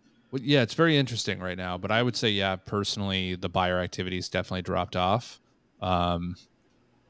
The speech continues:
a little bit out there. And I, I also think that's part of the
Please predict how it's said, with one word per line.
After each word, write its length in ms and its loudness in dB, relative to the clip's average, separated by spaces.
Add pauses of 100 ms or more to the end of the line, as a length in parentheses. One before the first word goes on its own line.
(180)
a 80 -4
little 180 -4
bit 120 -6
out 140 -8
there. 120 -6
And 100 -2
I, 200 0
I 180 4
also 260 2
think 180 -6
that's 160 -4
part 220 -4
of 60 -8
the 180 -4